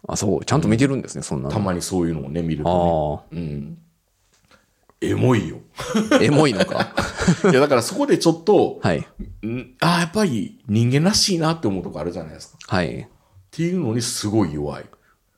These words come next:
Speaker 1: ほう。
Speaker 2: うん。で、今回、
Speaker 1: はい。
Speaker 2: 高市早苗が、まあ、総理に、この放送流れてる頃にはなってるわけですけど。
Speaker 1: まあ、まだわかんないですけど。
Speaker 2: <laughs> まあ、
Speaker 1: <laughs> まだわかんないですけど。
Speaker 2: まだ、え、
Speaker 1: はい。
Speaker 2: 河野内があるんですか？
Speaker 1: <laughs> まあまあ。
Speaker 2: 覚えてる？あのシーン。
Speaker 1: まあ、そう、いや、覚えてないよ。
Speaker 2: 覚えてない？
Speaker 1: もう、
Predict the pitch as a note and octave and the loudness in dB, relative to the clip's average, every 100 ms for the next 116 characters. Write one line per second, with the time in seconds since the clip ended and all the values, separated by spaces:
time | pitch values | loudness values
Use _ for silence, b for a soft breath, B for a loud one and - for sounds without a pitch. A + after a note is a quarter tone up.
0 | _ - F2+ F2 E2 - F#2+ E2+ E2+ C3 | _ -2 2 2 0 -2 -4 -4 -6 -6
1 | C3 - G4+ G#4 B3 - D#2+ F#2 - - | -6 0 2 4 2 2 4 4 2 -2
2 | E2+ C3+ - F4 C4 - - F#2+ F#2+ E2 | 0 0 2 4 2 0 -2 0 2 2
3 | F#2 E2+ E2 F#2+ F#2 - D3 F2+ D2 C#2+ | 2 0 0 0 0 2 2 2 -2 -8
4 | C#2 - G#2+ G#2 G2 - - - A2 G#2+ | -10 -4 0 2 0 -4 -8 0 0 2
5 | G#2 A2 A#2 A2 G#2+ G#2 A#2+ G2 C#2 D2+ | 2 2 2 2 0 0 0 0 0 -4
6 | D2+ D2+ E2+ E2 F2+ G#2 A2 B2+ - D#2+ | -6 -4 -4 -4 -2 -2 -2 -10 -10 -4
7 | F2+ D#2+ - B B - E2+ E2+ F#2 G#2 | -2 -4 -8 B B -4 -2 0 0 0
8 | A2+ F#2+ - D3 - - - A#3 A#3 A#3+ | 0 -2 2 2 6 6 6 4 2 2
9 | G3+ - F#3 G3 D3+ A#2 C#3+ F3 F#3+ - | 2 2 0 -2 -4 2 4 6 2 2
10 | D3+ F3 - E4 E4 D4+ - B3 - D3+ | 0 2 2 2 2 0 -2 0 0 0
11 | - - A2 - F#2 - F3 - A#3+ - | -4 0 2 4 4 4 2 2 0 -2
12 | G#3 - D#3 B3 F4+ A4 G#4 G#4 G#2+ G2+ | -2 2 4 6 6 6 6 4 4 2
13 | G#2 G2+ F2+ G2 G2+ F#2+ A#2 C3+ C3 - | 2 2 0 2 4 4 4 2 2 2
14 | - G4+ G#4 C#4+ D#2+ E2+ F#2 D#2+ - - | 4 6 4 2 0 2 2 2 -2 -8